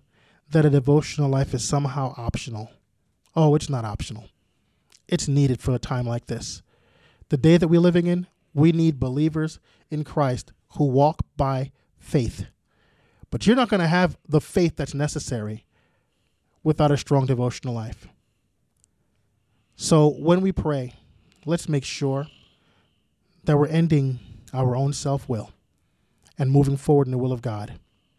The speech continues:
so that he can be glorified alone and so that you can find your place in this world and be all that God's called you to be. In Jesus' name.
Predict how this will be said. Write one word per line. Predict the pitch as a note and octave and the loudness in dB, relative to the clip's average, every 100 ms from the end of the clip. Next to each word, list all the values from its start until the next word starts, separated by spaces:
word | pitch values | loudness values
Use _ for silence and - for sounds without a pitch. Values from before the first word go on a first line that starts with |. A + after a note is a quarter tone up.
| _ - - | _ -20 -4
so | D#3+ | 0
that | C3 B2+ | 0 0
he | F3+ | -2
can | D#3+ | 0
be | D#3 | -2
glorified | C#3+ C#3 - C3 | 0 -2 -2 -4
alone | C3+ B2+ A#2+ A2+ _ _ _ - | -2 -2 -4 -8 _ _ _ -8
and | C#3 | -4
so | D#3 | -2
that | B2+ | 0
you | D#3+ A#3 C4+ - _ _ _ _ _ _ _ _ _ _ _ _ - _ | 4 4 2 -4 _ _ _ _ _ _ _ _ _ _ _ _ -20 _
can | - D#3 | 0 0
find | - F3 F3+ E3+ | -2 -2 0 2
your | D#3 | 2
place | D3+ - F#3+ F#3 | 2 0 -2 -2
in | - D3 | -6 -6
this | B2+ - | -6 -8
world | A#2 A2 G#2+ D3 - _ _ _ _ _ _ _ - | -8 -8 -10 -14 -20 _ _ _ _ _ _ _ -10
and | C3 | -4
be | C3 | -2
all | D3 D#3 | 0 -2
that | B2+ | -2
God's | D3 C3 | -4 -4
called | - D3 C3+ A#2+ | -2 -2 0 -2
you | |
to | A2+ | -4
be. | A2+ G2+ _ | -6 -10 _
In | D3 C3+ | -10 -8
Jesus' | - C#3 A#2 - | -4 -4 -4 -8
name. | B2+ | -12